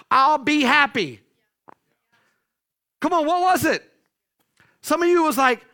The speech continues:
"I just need that Pez. I just need that Pez dispenser. And my life will be," w-, come on. I kn-, I know, listen, I don't wanna be too ridiculous, but my point is,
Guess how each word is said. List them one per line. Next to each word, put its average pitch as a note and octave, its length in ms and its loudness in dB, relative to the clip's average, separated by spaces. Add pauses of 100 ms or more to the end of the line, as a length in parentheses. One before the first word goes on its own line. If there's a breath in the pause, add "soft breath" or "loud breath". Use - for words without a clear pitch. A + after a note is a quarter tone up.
(100)
"I F#3 60 -10
just F3+ 220 -10
need A3 140 -8
that G3 180 -8
Pez. B2+ 420 -10 (880)
I C#3+ 80 -10
just F3+ 240 -6
need G#3+ 140 -4
that G#3 180 -2
Pez E3+ 340 -4
dispenser. C3+ 680 -12 (1160 soft breath)
And D#3 140 -12
my D#3+ 140 -6
life D#3+ 380 -8
will D#3 120 -14
be," C3+ 400 -12 (1700)
w-, D3+ 120 -20 (240)
come G#3 160 -12
on. F#3+ 140 -12 (220)
I G#3 80 -4
kn-, A3+ 160 -12
I G3+ 80 -6
know, G#3+ 340 -10 (160)
listen, F#3+ 240 -10 (160)
I F3 60 -8
don't G3+ 100 -10
wanna G3+ 140 -14
be F#3 100 -10
too F3 160 -18
ridiculous, D#3 560 -12 (140)
but D3+ 160 -12 (160)
my D#3 160 -10
point G#3+ 420 -20
is, C#3 440 -12